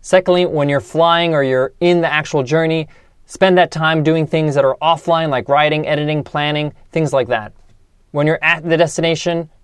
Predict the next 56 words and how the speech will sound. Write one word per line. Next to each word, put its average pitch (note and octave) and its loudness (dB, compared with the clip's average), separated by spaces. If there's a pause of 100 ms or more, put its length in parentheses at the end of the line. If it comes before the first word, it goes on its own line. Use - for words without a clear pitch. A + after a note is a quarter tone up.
make F3 2
sure F3+ 2
you F3 2
block C#3 0
book D3+ 0
a D#3+ -2
time D#3+ -4
for D3+ -4
you C#3+ 0
to C3+ -2
work. D#3+ 0
If D#3 -8
you C#3 -8
can D3 -6
get F3 2
out E3+ 0
of E3+ -2
the D#3+ 0
environment D#3 -2
of C3+ -6
where C#3+ -2
you're C#3 -2
staying D3+ -4
to D3+ -6
sleep, F#3+ -2 (240)
that's C#3 -2
great. F3+ 2 (220)
A C3+ -4
cafe E3+ 0
or E3 0
something D#3+ -4
like D#3 -2
that D#3+ 0
is B2+ -8
great. F3 0 (320)
Make D#3+ 0
sure - -2
you D3+ 0
stick F#3 -2
to F3 -6
that E3 0
time, E3+ -2
don't D3 0
go C3 -2
overtime, F3 -2 (300)
and D3 -2
focus F3 0
on D3+ -2
the C#3 -4
trip - -2
or C3+ 2
the B2+ -2
reason C#3+ 0
why C#3 2
you're C3 2
there C3+ 2